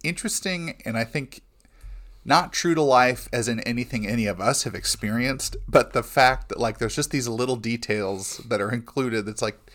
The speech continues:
nobody would have thought to have made it up.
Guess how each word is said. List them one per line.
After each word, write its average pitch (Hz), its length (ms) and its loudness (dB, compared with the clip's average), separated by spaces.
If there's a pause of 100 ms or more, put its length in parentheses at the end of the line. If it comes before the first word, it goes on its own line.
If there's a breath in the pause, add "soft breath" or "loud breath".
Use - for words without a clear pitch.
(400 loud breath)
nobody 151 380 2
would 131 160 0
have 117 120 -4
thought - 400 2
to 123 80 -2
have 107 120 -2
made 113 260 0
it 101 120 -4
up. 104 320 -2